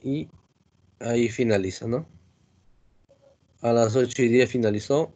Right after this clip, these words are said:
Todo el proceso duró cincuenta con cincuenta y cuatro. Bueno, esos son como todos los beneficios que tiene esta, el Connected Cooking, muy importante. Hay muchos más beneficios. Si ustedes se, se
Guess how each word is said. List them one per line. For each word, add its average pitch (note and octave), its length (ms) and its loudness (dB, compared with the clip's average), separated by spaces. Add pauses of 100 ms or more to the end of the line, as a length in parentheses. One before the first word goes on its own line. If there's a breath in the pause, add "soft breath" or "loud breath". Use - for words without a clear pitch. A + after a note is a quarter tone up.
(140)
Todo A#2+ 220 4
el A#2 100 -2
proceso A#2 380 -2
duró A2+ 280 4
cincuenta A#2 760 0
con G#2+ 140 -4
cincuenta G#2 360 -6
y G#2+ 40 -6
cuatro. G#2+ 340 -6 (2000 loud breath)
Bueno, F3+ 220 8
esos F#3 180 0
son F#3 320 2 (640)
como D3+ 420 4
todos F3+ 300 6
los E3+ 80 8
beneficios D#3+ 540 0
que C#3 120 0
tiene C#3+ 640 2 (800 loud breath)
esta, B2 1080 2
el A2+ 100 -8
Connected B2+ 380 -4
Cooking, D#3 540 -4
muy C#3 220 0
importante. C#3 640 0
Hay C3+ 120 2
muchos C3+ 300 -2
más C#3 140 0
beneficios. D3+ 640 -2
Si B2+ 80 -6
ustedes C#3 400 4
se, G#2 480 -2
se G#2+ 640 0